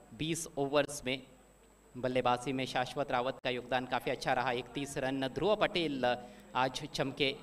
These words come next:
बल्ले के साथ भी और गेंद के साथ भी। कमाल का ऑलराउंड प्रदर्शन, उनतीस रन भी बनाए और चार सफलताएं भी अर्जित की।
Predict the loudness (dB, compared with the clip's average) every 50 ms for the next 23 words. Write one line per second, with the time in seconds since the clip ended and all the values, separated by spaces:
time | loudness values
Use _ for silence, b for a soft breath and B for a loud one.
0 | -12 -16 -8 -2 -2 0 2 0 0 -2 -2 0 2 2 2 2 0 0 2 0
1 | 0 0 0 0 0 -2 -2 -2 0 2 2 0 0 -2 -6 -6 -4 -2 2 4
2 | 4 4 4 4 4 4 4 4 2 2 2 2 0 0 0 0 0 0 0 0
3 | 0 0 -2 -2 -2 B B B B B -10 -8 -6 -6 -6 -8 -4 0 0 0
4 | 2 2 0 0 2 2 2 4 4 2 4 4 4 4 4 4 4 2 0 0
5 | 0 0 0 0 0 0 -4 -2 -2 -2 0 2 2 2 2 2 2 0 0 0
6 | 0 0 0 -2 -2 -4 -4 -4 -6 -6 -6 -6 -6